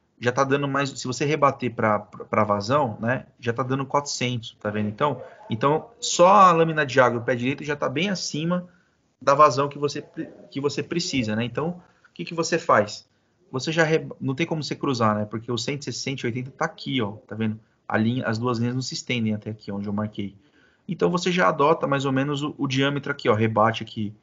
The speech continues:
na vertical, ó, mais ou menos, tá vendo? Ó, então, você vai ter aí, ó, sempre joga pra cima, um diâmetro de sessenta milímetros, certo? Ó,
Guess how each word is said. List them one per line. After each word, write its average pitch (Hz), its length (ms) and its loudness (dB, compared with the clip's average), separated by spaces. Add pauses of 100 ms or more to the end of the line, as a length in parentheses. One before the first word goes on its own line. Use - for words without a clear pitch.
(500)
na 104 80 -4
vertical, 127 560 2
ó, - 460 -8
mais 107 140 -8
ou 107 60 -2
menos, 131 500 -4 (500)
tá 110 60 -18
vendo? 139 260 -4 (300)
Ó, 101 220 -6 (840)
então, 113 220 -2
você 139 240 0
vai 147 160 4
ter 147 180 4
aí, 139 220 6
ó, 117 180 6 (120)
sempre 131 260 -2
joga 127 200 4
pra 143 200 0
cima, 170 420 -2 (460)
um 131 100 -2
diâmetro 139 540 0
de 147 400 -2
sessenta 143 580 -2
milímetros, 156 720 0 (240)
certo? 135 380 2
Ó, 107 60 -8